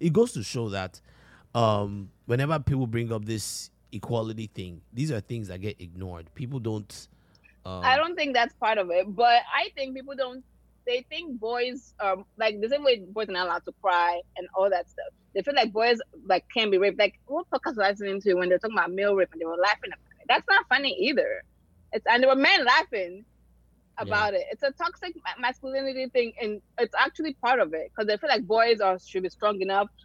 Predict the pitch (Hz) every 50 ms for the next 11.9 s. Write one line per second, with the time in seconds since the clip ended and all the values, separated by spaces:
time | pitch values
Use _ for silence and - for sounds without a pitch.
0 | _ _ - 180 175 202 202 208 208 208 214 220 214 196 180 180 180 175 175 175
1 | 165 180 165 165 190 214 196 170 180 180 - - 185 180 - _ 214 202 202 202
2 | 208 202 - 190 202 190 185 180 - 202 190 190 180 - 175 170 175 196 208 214
3 | _ 202 196 202 - _ 185 180 185 190 196 190 180 165 170 - _ _ _ _
4 | - 311 311 - 214 220 269 339 320 233 185 180 180 180 180 175 - _ _ _
5 | _ _ _ _ _ _ _ _ _ _ _ _ _ _ - 233 220 202 240 285
6 | 349 - - 233 208 233 247 247 - - - - 233 220 208 220 254 285 320 339
7 | 311 226 208 - - 254 - 240 208 220 226 233 202 180 185 180 185 196 226 226
8 | 190 180 - 175 - 190 - 180 165 151 - 208 220 202 180 151 - - 196 196
9 | 190 185 - 214 - - - 180 175 170 160 160 160 139 - - 190 190 180 170
10 | 156 170 151 - - 147 127 113 110 110 101 107 104 98 - - 123 107 - -
11 | 123 - - 98 98 95 87 - - 98 95 98 95 90 85 78 80 78